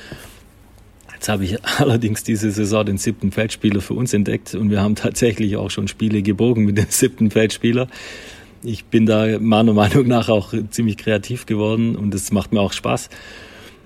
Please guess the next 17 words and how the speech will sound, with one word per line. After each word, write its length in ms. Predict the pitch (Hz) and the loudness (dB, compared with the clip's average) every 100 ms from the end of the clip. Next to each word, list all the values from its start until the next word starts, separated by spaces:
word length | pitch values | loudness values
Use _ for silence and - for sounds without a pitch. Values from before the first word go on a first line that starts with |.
| - - 101 | -20 -18 -8
Trotzdem 520 | - 104 - 104 104 101 | 0 0 2 2 2 2
würde 160 | 101 | 0
ich 100 | 95 | -2
sagen, 380 | - 95 98 95 | -2 -2 -2 -4
es 240 | 92 - | -6 -6
wäre 340 | 101 98 95 92 | -4 -2 -2 -4
für 200 | - 98 | -6 -4
den 240 | 95 92 | -4 -4
Handball 360 | 117 110 101 95 | -4 -2 -2 -2
besser, 360 | 101 101 107 | -4 -4 -4
diese 320 | 98 101 104 98 | -4 -4 -4 -4
Regel 320 | 98 101 95 | -2 -2 -4
wieder 180 | 95 90 | -6 -6
zurückzunehmen 840 | 104 107 104 110 104 104 104 104 - - - - | -2 -2 -2 0 2 2 2 -2 -8 -20 -20 -12
und 280 | 101 95 - | -6 -6 -8
tatsächlich, 920 | - 95 - 98 95 107 101 - - 104 92 92 - - - - - - | -6 -6 -4 -6 -4 -4 -4 -4 -10 -14 -14 -16 -18 -20 -20 -20 -20 -8
äh, 280 | 98 95 | -4 -4